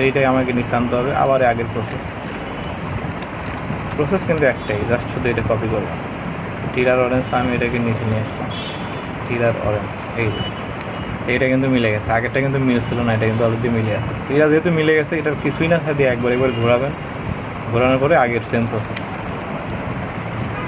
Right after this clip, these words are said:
ওকে, ডান, এটা কিন্তু মিলে গেছে, এটা মিলছে, এটা মিলছে। এখন আমাকে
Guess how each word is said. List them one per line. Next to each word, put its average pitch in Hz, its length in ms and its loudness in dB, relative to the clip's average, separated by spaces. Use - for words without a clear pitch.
ওকে, 110 180 0
ডান, 107 160 2
এটা 120 160 0
কিন্তু 120 200 0
মিলে 110 160 2
গেছে, - 160 -6
এটা 135 200 2
মিলছে, 139 380 2
এটা 135 200 4
মিলছে। 110 220 -2
এখন 123 180 0
আমাকে 131 180 2